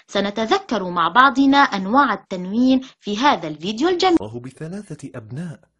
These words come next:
Speaker 2: الابن الأكبر يسمى تنوين الفتح، وبسبب تعرض هذا الابن لإصابة في قدمه، أصبح في بعض الأحيان يحتاج إلى عصا يستند إليها،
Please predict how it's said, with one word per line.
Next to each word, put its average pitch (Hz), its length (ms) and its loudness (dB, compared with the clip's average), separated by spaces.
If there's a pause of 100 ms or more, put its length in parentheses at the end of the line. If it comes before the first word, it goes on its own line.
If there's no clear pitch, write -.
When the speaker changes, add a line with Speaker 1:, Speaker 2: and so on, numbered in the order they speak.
(500)
Speaker 2:
الابن 185 340 -10
الأكبر 113 520 -12 (260)
يسمى 175 520 -10
تنوين 101 500 -12
الفتح، - 540 -16 (680)
وبسبب 165 600 -10
تعرض 98 560 -12
هذا 131 360 -12
الابن 147 420 -14
لإصابة 147 760 -14
في 90 160 -18
قدمه، 143 460 -12 (540)
أصبح 180 360 -12
في 127 180 -12
بعض 104 340 -12
الأحيان 147 680 -10 (320)
يحتاج 190 580 -10
إلى 127 280 -10
عصا 107 460 -12
يستند 156 560 -12
إليها، 117 640 -12